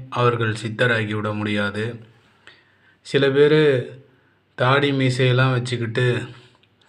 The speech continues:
வெள்ளை கலரில் ட்ரெஸ்ஸெல்லாம் போட்டுக்கிட்டு ஏதேதோ பண்ணுவாங்க.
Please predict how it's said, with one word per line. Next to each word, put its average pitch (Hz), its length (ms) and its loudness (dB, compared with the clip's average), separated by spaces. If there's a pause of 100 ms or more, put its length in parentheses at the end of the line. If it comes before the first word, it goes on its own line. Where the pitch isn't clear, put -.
(240)
வெள்ளை 131 260 4
கலரில் 123 500 0
ட்ரெஸ்ஸெல்லாம் 117 560 -2
போட்டுக்கிட்டு 107 760 -6 (1040)
ஏதேதோ 131 400 2
பண்ணுவாங்க. 120 840 2